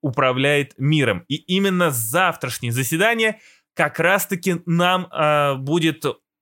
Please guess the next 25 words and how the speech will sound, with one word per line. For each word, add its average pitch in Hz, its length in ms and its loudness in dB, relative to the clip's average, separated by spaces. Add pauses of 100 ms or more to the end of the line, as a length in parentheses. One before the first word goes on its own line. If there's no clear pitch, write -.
(180)
нам 226 280 2
скажет 175 400 0
о 160 80 2
многом. 120 420 -4
Нам 208 240 2
скажет 185 460 -2
о 208 160 2
направлении 165 840 0
вообще 135 400 -2
всего, 175 580 0
что - 220 -4
есть. 120 320 -2
Более 190 480 2
того, 135 400 -2
я 196 240 0
даже, 208 420 0 (120)
э, 175 340 2
начинаю 196 640 2
подозревать, 180 840 0
что - 240 -4
будущий 135 840 -2
рост 151 540 0
цен 135 360 0
на 101 160 0
нефть, 247 420 0